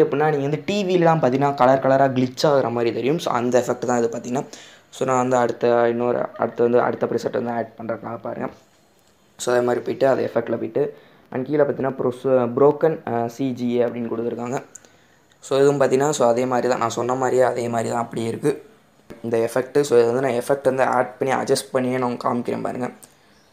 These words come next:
இந்த, ஆ, standard settings கொடுத்து ஆட் பண்ணிக்கலாம். ஆட் பண்ணிட்டு பார்த்தீங்கன்னா, so, அதே மாதிரி நான் starting சொன்ன மாதிரி தான் அந்த கிளிட்ச் ஆகுற மாதிரி இருக்கும். Angle adjust பண்ணலாம். And strength உங்களுக்கு வந்து எவ்வளோ தேவையோ அதை adjust பண்ணிக்கலாம். And steps அப்படின்னு கொடுத்துருக்காங்க.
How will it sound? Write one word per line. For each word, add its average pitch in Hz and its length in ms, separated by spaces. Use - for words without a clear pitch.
இந்த, 135 500
ஆ, 127 100
standard 120 540
settings 117 320
கொடுத்து 113 200
ஆட் 107 280
பண்ணிக்கலாம். 113 300
ஆட் 117 220
பண்ணிட்டு 117 240
பார்த்தீங்கன்னா, 117 360
so, 123 140
அதே 127 120
மாதிரி 143 180
நான் 123 100
starting 123 260
சொன்ன 117 200
மாதிரி 120 240
தான் 120 140
அந்த 113 340
கிளிட்ச் 127 320
ஆகுற 120 240
மாதிரி 117 200
இருக்கும். 123 320
Angle 123 400
adjust 117 280
பண்ணலாம். 117 400
And 120 160
strength 135 500
உங்களுக்கு 117 300
வந்து 117 100
எவ்வளோ 117 260
தேவையோ 113 380
அதை 117 260
adjust 117 300
பண்ணிக்கலாம். 120 340
And 113 140
steps - 460
அப்படின்னு 123 380
கொடுத்துருக்காங்க. 120 520